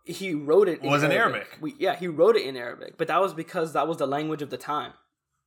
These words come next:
Speaker 2: No, that's
Speaker 1: What did
Speaker 2: because
Speaker 1: he,
Speaker 2: it's
Speaker 1: what
Speaker 2: Arabic.
Speaker 1: did he, what did, what was, uh, the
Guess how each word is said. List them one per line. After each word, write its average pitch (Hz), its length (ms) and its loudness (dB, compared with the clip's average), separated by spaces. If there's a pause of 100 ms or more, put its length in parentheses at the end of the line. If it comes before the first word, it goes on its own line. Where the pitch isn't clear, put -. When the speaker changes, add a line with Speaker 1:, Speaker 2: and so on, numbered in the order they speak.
(200)
Speaker 2:
No, 139 140 -4
that's 214 200 4
Speaker 1:
What 208 100 2
did - 80 2
Speaker 2:
because - 60 2
Speaker 1:
he, - 40 0
Speaker 2:
it's 165 60 0
Speaker 1:
what 233 100 4
Speaker 2:
Arabic. 233 180 0
Speaker 1:
did 233 120 -2
he, 160 40 -10
what 196 180 -2
did, 196 260 -8
what 180 180 -2
was, 196 240 -2
uh, 202 340 2
the 175 140 -8